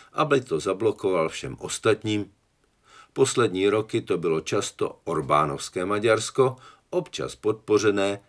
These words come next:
ficovským Slovenskem. Velmi nečitelně se chová i Česko Andreje Babiše a teď tu navíc přibylo i Bulharsko s novým populistickým premiérem Rumenem Radevem.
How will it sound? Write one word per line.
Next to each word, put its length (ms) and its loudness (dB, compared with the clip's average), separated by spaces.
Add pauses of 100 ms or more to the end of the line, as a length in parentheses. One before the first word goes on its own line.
ficovským 840 -8
Slovenskem. 760 0 (600)
Velmi 360 0
nečitelně 640 -2
se 160 -4
chová 440 0
i 60 -8
Česko 500 -4
Andreje 380 -4
Babiše 640 0 (500)
a 160 4
teď 280 -2
tu 140 -8
navíc 380 -4
přibylo 640 2
i 40 -6
Bulharsko 840 0 (240)
s 140 -16
novým 520 0 (260)
populistickým 960 -6
premiérem 840 2 (240)
Rumenem 640 -6
Radevem. 640 2